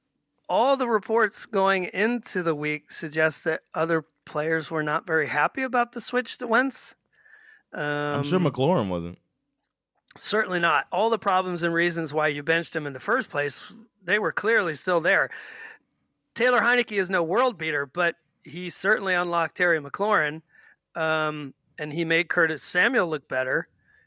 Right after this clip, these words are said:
Speaker 1: Um, he was kind of finding his rhythm with, with Jahan Dotson when he came back from injury, too.
Speaker 2: Mm-hmm.
Speaker 1: Everyone could see in this game that Wentz was not the guy, and you had plenty of time to switch
Speaker 2: Yeah.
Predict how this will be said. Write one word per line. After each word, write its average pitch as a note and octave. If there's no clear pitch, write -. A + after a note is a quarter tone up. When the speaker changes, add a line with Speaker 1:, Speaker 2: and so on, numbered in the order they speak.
Speaker 1:
Um, C#3
he D#3
was D3
kind E3+
of E3
finding E3+
his D#3
rhythm D#3
with, D3
with C#3+
Jahan D3
Dotson D#3+
when C#3+
he F3
came F3
back C#3+
from D3
injury, C#3+
too. F3
Speaker 2:
Mm-hmm. -
Speaker 1:
Everyone A3
could D#3
see G#3
in E3+
this D3+
game D#3
that C#3
Wentz D#3+
was C3+
not C#3+
the B2
guy, D3+
and C#3+
you D#3
had D3+
plenty G3
of D3+
time D#3
to C#3
switch -
Speaker 2:
Yeah. F3